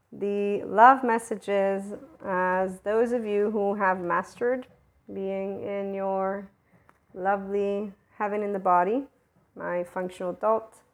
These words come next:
secure attachment individuals. You are someone who did not need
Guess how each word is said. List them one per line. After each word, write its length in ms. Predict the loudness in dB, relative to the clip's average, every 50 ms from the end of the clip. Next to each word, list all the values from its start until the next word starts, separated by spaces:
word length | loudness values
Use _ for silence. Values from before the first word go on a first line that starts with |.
| _ _ _
secure 340 | _ -20 -14 -8 -6 -6
attachment 580 | -6 0 0 2 2 2 -2 -6 -8 -6 -4 -4
individuals. 720 | -2 0 0 2 2 0 2 4 4 4 4 2 0 -6 -14 _ _ _ _ _ _ _ _ _ _ _ _ _ _ -12
You 500 | -8 -4 -2 -2 0 0 0 -2 -2 0
are 160 | 0 0 0
someone 680 | -2 0 0 0 2 4 4 6 6 6 6 6 4
who 140 | 4 2 2
did 180 | 2 2 0 2
not 320 | 4 6 6 6 4 2
need 500 | 0 0 2 2 2 2 0 0 -2 -4